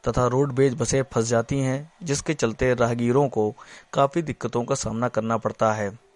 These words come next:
पूर्व में प्रशासन के द्वारा यहाँ अतिक्रमण हटाओ अभियान चलाते हुए कार्रवाई की गई थी, लेकिन लोगों ने प्रशासन के आदेशों की अवहेलना करते हुए फिर से यहाँ अतिक्रमण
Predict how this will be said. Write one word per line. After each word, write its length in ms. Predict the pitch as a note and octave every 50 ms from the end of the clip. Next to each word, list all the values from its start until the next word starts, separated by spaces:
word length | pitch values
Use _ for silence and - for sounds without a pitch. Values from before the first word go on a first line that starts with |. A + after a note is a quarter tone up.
| _ -
पूर्व 240 | D#3 D#3+ E3+ F3 D#3
में 200 | C#3+ C#3+ C#3+ C#3+
प्रशासन 500 | - - A2+ - B2+ A#2+ A#2+ - D3 D3+
के 160 | C#3+ - C#3
द्वारा 380 | A#2 - A#2 A2+ A2 A2+ A#2 A#2
यहाँ 340 | A#2+ A#2 A#2+ A#2 A#2 B2 -
अतिक्रमण 460 | C#3 B2+ - C3 - - C#3 D3 D3 B2+
हटाओ 240 | A2 - A#2 A2+
अभियान 300 | A2+ A2 A#2 A2+ A#2 A#2+
चलाते 360 | A#2 - A2 G#2+ G#2+ - - C3+
हुए 260 | C3 A#2 A#2 A#2 A2+
कार्रवाई 420 | - - G#2 G#2+ G#2+ G#2 G#2+ G#2+
की 180 | G#2+ B2 B2+ B2+
गई 160 | B2 B2+ C3
थी, 240 | - - C#3 C#3+ - _ _ _ - - - - - - - _ -
लेकिन 520 | C3+ C#3+ D#3 D#3+ E3 E3+ E3+ D#3+ D3+ A3+ - - G#3+
लोगों 400 | G3+ C#3 D3 D#3 D#3 E3 E3+ D#3+
ने 140 | C#3+ C#3+
प्रशासन 520 | C#3+ - - C3 - C#3+ C#3 C3+ - E3 D#3
के 140 | - - C#3+
आदेशों 520 | - C#3 A#2 A2+ A#2 A#2 B2 - D3+ D3+
की 160 | C#3+ D3 C3
अवहेलना 440 | - C3 B2 A2+ A2+ A#2 B2 C3 C#3
करते 320 | C3 - A#2 - - D#3+
हुए 300 | D3 B2 A2 A#2 A#2 A2+
फिर 240 | A2 _ - - E3
से 200 | - - D3+ C#3+
यहाँ 280 | B2 A#2 A#2 A#2 A#2 - -
अतिक्रमण 440 | C#3 A#2 - - - A#2 A#2+ B2+